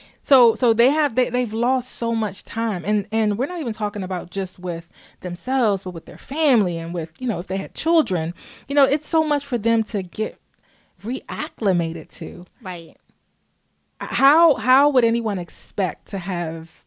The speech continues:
Speaker 1: a normal, healthy, functioning relationship with someone like that? Like, I just don't know that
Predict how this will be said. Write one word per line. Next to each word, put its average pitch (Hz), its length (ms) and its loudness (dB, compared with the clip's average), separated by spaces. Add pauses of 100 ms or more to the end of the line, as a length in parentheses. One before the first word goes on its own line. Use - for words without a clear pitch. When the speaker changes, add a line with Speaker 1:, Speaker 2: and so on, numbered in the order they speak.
(100)
Speaker 1:
a 180 80 -6
normal, 175 600 -2
healthy, 165 420 -10
functioning 165 640 -10
relationship 151 640 -8
with - 100 -12
someone - 300 -16
like - 180 -20
that? - 260 -20
Like, 185 140 -10
I 202 140 0
just 208 320 -2
don't 175 240 -4
know 160 520 -2 (540)
that 160 520 -4